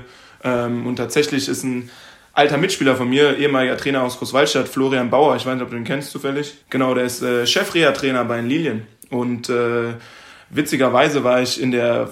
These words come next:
Sommervorbereitung und sowas auch immer mal bei den Lilien im Kraftraum, weil es halt direkt bei meinen Eltern um die Ecke ist. Äh, über den Flo halt, war ich dann mit ihm zusammen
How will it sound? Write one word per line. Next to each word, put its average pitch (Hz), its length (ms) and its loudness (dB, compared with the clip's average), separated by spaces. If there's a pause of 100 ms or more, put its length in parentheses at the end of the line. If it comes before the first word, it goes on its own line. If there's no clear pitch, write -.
Sommervorbereitung 127 720 0
und 120 80 -4
sowas 123 260 -2
auch 120 120 -4
immer 123 160 -2
mal 120 400 0 (180)
bei 117 120 -4
den 120 100 -6
Lilien 127 200 -2
im 120 120 -6
Kraftraum, 127 640 -4
weil 113 160 -4
es - 120 -10
halt 117 120 -4
direkt 120 180 -6
bei 113 80 -6
meinen 113 160 -4
Eltern 120 220 -6
um 117 100 -6
die 110 60 -4
Ecke 123 180 -4
ist. 131 220 -6 (280)
Äh, 117 360 -4
über 113 140 -8
den 113 80 -8
Flo 123 260 -4
halt, 123 240 -4
war 113 80 -6
ich 110 60 -8
dann 110 120 -8
mit 110 100 -8
ihm 113 120 -8
zusammen 123 360 -6